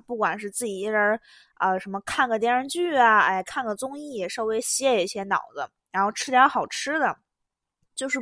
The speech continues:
不愿意再出去了，太累了，实在是。但是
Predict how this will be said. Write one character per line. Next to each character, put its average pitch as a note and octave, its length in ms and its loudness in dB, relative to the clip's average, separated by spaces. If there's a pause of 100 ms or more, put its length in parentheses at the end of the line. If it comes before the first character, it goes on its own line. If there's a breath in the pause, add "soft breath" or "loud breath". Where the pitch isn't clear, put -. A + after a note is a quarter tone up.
不 B3+ 100 0
愿 F#4+ 180 6
意 D4+ 80 -8
再 C#4+ 140 -2
出 E4 300 -10
去 C#4 120 -4
了， G3 140 -2
太 D4+ 220 4
累 A3+ 320 2
了， - 160 -10
实 - 140 -14
在 - 180 -8
是。 - 220 -14 (560 loud breath)
但 F4 120 2
是 A4 40 6